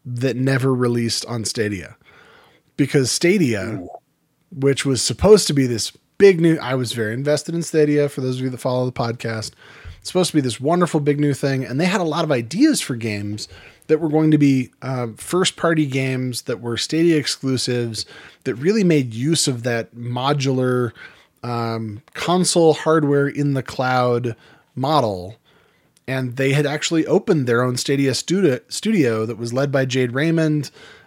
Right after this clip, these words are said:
Speaker 1: and was gonna be great. And then they, you know, I don't know if it was pandemic or pre-pandemic, uh, you know,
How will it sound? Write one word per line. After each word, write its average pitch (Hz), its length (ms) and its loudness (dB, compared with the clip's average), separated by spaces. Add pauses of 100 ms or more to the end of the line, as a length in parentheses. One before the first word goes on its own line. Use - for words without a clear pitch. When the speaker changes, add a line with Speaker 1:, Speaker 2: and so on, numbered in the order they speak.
(120)
Speaker 1:
and 120 480 -4
was 117 240 -6 (280)
gonna 147 200 4
be 156 140 6
great. 143 300 4
And 135 120 -2
then 135 140 -4
they, 135 220 -4
you 147 100 -6
know, 117 200 -6 (300)
I 117 60 -4
don't 131 80 -2
know 131 80 0
if 120 100 -6
it 120 40 -2
was 104 120 -6
pandemic 151 720 -4 (120)
or 110 400 -6 (560)
pre-pandemic, 151 920 2
uh, 101 160 -8
you 113 180 -12
know, 98 140 -12